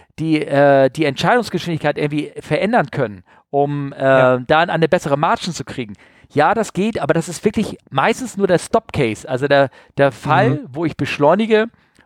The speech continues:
Speaker 1: und einen Stop-Case machen möchte, also wo ich eine glatte Bahn hab oder irgendwas, um, um dann, ähm, ähm, trotzdem noch mein Gewicht rauszukriegen, trotz der glatten Bahn sozusagen.
Speaker 2: Ja.
Speaker 1: Kann ich mir aber nur leisten, wenn ich eine lange Bahn hab,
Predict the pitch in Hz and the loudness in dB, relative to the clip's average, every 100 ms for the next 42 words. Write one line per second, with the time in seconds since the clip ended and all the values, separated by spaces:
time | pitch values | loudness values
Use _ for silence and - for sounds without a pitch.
0 | - 180 180 - 226 233 - 143 - 139 | -10 -8 -6 -2 0 0 2 2 2 -2
1 | 131 123 113 123 117 127 131 139 135 - | -4 -2 -4 -2 -2 -2 0 -2 -2 -12
2 | 131 139 156 160 175 180 170 120 127 123 | -8 -4 -2 0 0 2 2 0 0 2
3 | 127 117 117 143 127 120 - - - _ | 2 2 0 0 -4 -6 -14 -20 -20 _
4 | 139 139 127 147 190 196 - 147 147 143 | -6 -2 2 2 0 -6 0 4 4 2
5 | - _ 131 165 143 135 127 127 127 - | -6 _ -20 -4 0 2 2 -2 -10 -18
6 | _ - - 170 185 180 156 143 143 139 | _ -20 -2 -2 0 0 2 2 0 0
7 | 139 185 - 160 - - 135 - 147 127 | -2 -4 -2 -2 -2 -8 -8 -4 -4 -2
8 | 123 127 123 120 143 131 113 - 107 104 | -4 -4 -4 0 2 2 -4 -10 -10 -10
9 | 110 - _ 131 123 - - 180 214 202 | -14 -20 _ -6 -6 -6 -6 -2 0 2
10 | 156 165 180 143 190 - 220 180 180 156 | 2 2 2 2 0 -4 -6 -4 -4 -6
11 | 151 180 262 175 120 107 98 151 | -4 -2 0 0 0 -2 -6 -8